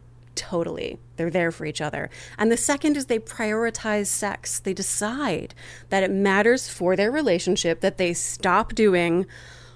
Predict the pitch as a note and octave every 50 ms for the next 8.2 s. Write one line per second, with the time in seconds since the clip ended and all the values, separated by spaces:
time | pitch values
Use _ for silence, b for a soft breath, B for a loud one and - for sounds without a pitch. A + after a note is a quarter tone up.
0 | B B B - - - - A#3+ A3 A#3 B3+ B3 C4 B3+ A#3+ A3+ A3+ G#3+ - -
1 | G#3+ G3+ G3+ G3+ G3+ F#3 G3 G3+ F#3+ - A3 - G3 - G3+ G#3 F#3+ E3+ E3 D#3+
2 | D#3+ D#3+ E3+ - - B3+ A#3+ - - G#3+ - B3+ G3+ F3 - - G3 G3 F#3 F3
3 | E3+ E3+ E3+ D#3+ F3+ G#3+ A#3+ B3 A#3+ - - A3+ G#3 E3+ F#3 F3+ F3 F3 F3 F3+
4 | - G3+ G3+ G3+ G#3+ G#3+ G#3+ G#3+ G#3+ - D4 C#4+ C#4+ C4 A#3+ A3 A3 A#3 A#3+ A#3
5 | A#3 G#3 G3+ - B3 G#3+ G#3 - G3 F#3 - G#3+ F#3+ F3+ F3+ - A3+ A#3 A#3+ A#3+
6 | A#3+ A#3 G#3+ G#3 G3 G3 F3+ F#3+ G3+ - C4 C#4 D4 C#4+ D#4 C#4+ C#4 C4 B3+ C#4+
7 | D4 B3+ D#4+ E4+ F4+ E4+ E4+ E4 E4 - D4+ D4+ D4 C#4+ A#3+ C#4+ C#4 C4+ - -
8 | C4 B3 B3+